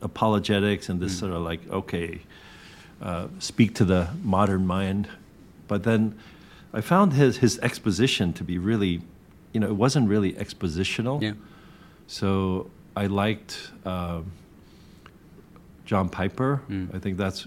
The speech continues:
Speaker 1: it, you know, sort of later in my ministry, it's, like, more John Piper.
Speaker 2: Mm.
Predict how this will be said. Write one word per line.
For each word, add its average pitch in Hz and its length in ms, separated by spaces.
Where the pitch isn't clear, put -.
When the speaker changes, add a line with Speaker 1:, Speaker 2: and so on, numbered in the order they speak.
Speaker 1:
it, 104 140
you 104 80
know, 92 220
sort 101 200
of 87 100
later 98 300
in 92 160
my 92 120
ministry, 90 640
it's, - 140
like, 85 120
more 90 200
John 87 280
Piper. 95 560
Speaker 2:
Mm. 95 260